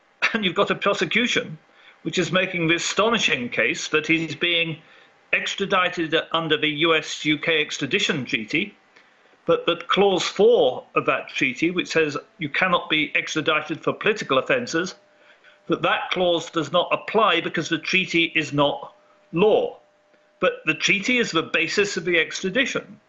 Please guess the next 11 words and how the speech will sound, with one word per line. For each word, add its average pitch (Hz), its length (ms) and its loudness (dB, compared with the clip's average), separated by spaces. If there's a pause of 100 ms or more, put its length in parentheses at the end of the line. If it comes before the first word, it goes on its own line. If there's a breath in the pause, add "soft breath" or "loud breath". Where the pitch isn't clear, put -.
(160)
Uh, 165 300 2
so, 190 380 0 (600 loud breath)
you 190 100 -2
know, 170 140 4
the, 175 240 2
the 175 160 2
arguments 160 760 0 (200)
really 165 480 2
are 151 140 4
quite 165 420 0 (540)
nonsensical. 180 800 0